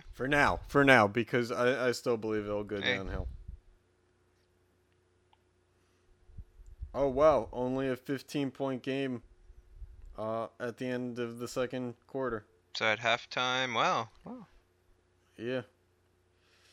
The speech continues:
Speaker 1: Sixty-eight points is an outrageous amount of points to be scored in the first half of a basketball
Speaker 2: Yeah,
Speaker 1: game.
Speaker 2: I mean, you're gonna expect more in the second half anyway.
Speaker 1: Yeah,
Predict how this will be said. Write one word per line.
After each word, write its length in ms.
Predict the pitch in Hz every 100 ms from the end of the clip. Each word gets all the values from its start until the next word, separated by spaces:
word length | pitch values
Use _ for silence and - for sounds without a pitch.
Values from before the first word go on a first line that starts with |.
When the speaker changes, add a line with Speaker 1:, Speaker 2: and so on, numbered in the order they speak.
| _ _ - - - - _ - - -
Speaker 1:
Sixty-eight 680 | - - 170 - 165 139 110
points 340 | - 120 107 107
is 120 | 98
an 100 | 98
outrageous 880 | 98 95 92 95 98 95 95 92 98
amount 320 | 95 95 95
of 180 | 90 -
points 300 | 104 98 -
to 60 |
be 100 | 104
scored 400 | 95 - 104 104
in 80 | 98
the 40 | -
first 300 | - 92 -
half 260 | 95 95 107
of 100 | 98
a 20 |
basketball 640 | - 78 101 110 - 92 104
Speaker 2:
Yeah, 140 | 120 117
Speaker 1:
game. 80 |
Speaker 2:
I 40 | 123
mean, 240 | 127 123
you're 160 | - 120
gonna 200 | 127 127
expect 360 | 117 - 135 -
more 400 | 117 117 113 110
in 120 | 107
the 60 | 107
second 280 | 110 107
half 240 | 104 104 110
anyway. 480 | 113 113 110 113 117 - - - _ _ _ _ _ _ _ _ _ _ _ _ - - - - _ _ _ _ - - - - - 65 82
Speaker 1:
Yeah, 240 | 120 131